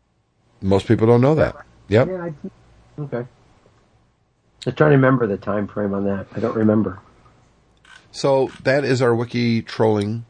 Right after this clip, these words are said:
Speaker 1: story of the week. We do encourage you guys to send us some feedback. It makes the show a lot better, to be honest. I mean, thank you to Neil and Donnie for sending in some feedback this week. And, uh, we'd love to hear from other listeners.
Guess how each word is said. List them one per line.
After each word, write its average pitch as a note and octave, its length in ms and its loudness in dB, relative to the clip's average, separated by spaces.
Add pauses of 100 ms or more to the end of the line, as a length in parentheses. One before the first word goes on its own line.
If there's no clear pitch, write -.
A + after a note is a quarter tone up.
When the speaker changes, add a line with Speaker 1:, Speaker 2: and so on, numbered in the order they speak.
(320)
Speaker 1:
story G2 480 0
of D#2 440 -4
the D2+ 100 -4
week. C#2+ 460 -8 (500)
We A2+ 140 4
do F#3+ 240 0
encourage D#3+ 320 0
you B2+ 60 -6
guys C3 220 2
to G#2+ 60 -4
send A#2+ 300 0
us G#2+ 160 -2
some E2 160 -4
feedback. F2+ 560 0
It - 80 -8
makes C#3+ 220 -10
the A#2 60 -6
show A2+ 420 2 (380)
a G2 60 0
lot G2 240 2
better, A#2 240 -2
to F2+ 80 -2
be D#2+ 140 -2
honest. D2 280 -4
I F2 40 -2
mean, F2 360 -4 (280)
thank A#2+ 220 0
you B2 80 4
to G#2 80 2
Neil G#2 320 2
and E2+ 100 -2
Donnie G2 300 2
for F2+ 160 -8
sending F2+ 260 -4
in F2+ 80 -6
some E2+ 160 -8
feedback E2 380 -4
this - 200 -8
week. F2+ 280 -6 (460)
And, F2 300 -2
uh, F2 160 -2
we'd G2+ 140 0
love G#2+ 160 2
to G#2 80 -2
hear A2 180 4
from G#2+ 460 0 (160)
other C#3+ 240 2
listeners. - 500 -6